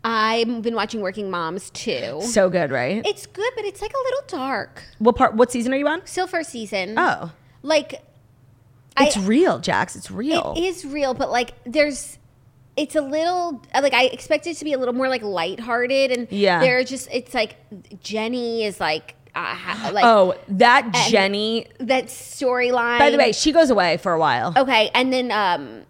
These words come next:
Speaker 1: Kate, like, takes a job in Montreal, and, and
Speaker 2: She's running back and forth.
Speaker 1: and, uh,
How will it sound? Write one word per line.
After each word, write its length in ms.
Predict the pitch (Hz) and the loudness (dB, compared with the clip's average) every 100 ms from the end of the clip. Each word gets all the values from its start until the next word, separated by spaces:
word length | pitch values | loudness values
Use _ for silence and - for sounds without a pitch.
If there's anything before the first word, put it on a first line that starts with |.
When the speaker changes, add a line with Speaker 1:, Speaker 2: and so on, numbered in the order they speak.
| _ | _
Speaker 1:
Kate, 460 | - 262 233 226 - - | -4 -2 -2 -6 -10 -8
like, 320 | 214 208 - | 0 0 0
takes 260 | - 240 - | -10 -10 -8
a 60 | 220 | -6
job 280 | 214 202 214 | -4 -4 -6
in 100 | 214 | -8
Montreal, 840 | 214 220 220 214 202 208 208 202 | -8 -10 -8 -4 -2 0 0 0
and, 160 | 202 196 | -2 -6
and 260 | 196 202 190 - _ | -8 -10 -12 -20 _
Speaker 2:
She's 180 | - 175 | -14 -2
running 160 | 208 214 | -2 2
back 140 | 196 | 0
and 100 | 185 | 0
forth. 380 | 180 180 180 170 | -2 -2 -2 -4
Speaker 1:
and, 140 | 269 | -8
uh, 100 | 262 | -4